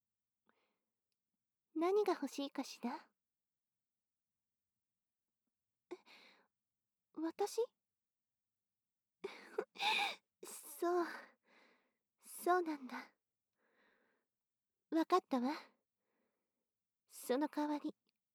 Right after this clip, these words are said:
私も欲しいものを言っていい？考えてみたら、一ヶ月記念なのはどちらも同じでしょ？あなたからのプレゼントも欲しいなって。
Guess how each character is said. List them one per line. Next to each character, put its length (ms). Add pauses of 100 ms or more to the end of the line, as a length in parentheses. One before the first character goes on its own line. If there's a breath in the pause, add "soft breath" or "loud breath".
(200)
私 420
も 60
欲 180
し 180
い 60
も 100
の 200
を 20
言 140
っ 20
て 220
い 180
い？ 40 (3500)
考 320
え 120
て 120
み 140
た 160
ら、 180 (440)
一 120 (140)
ヶ 120
月 280
記 140
念 260
な 100
の 140
は 80
ど 160
ち 140
ら 80
も 200
同 140
じ 140
で 80
し 200
ょ？ 60 (2250 soft breath)
あ 100
な 160
た 100
か 160
ら 100
の 140
プ 140
レ 100
ゼ 160
ン 60
ト 120
も 100
欲 160
し 160
い 120
な 180
っ 60 (760)
て。 280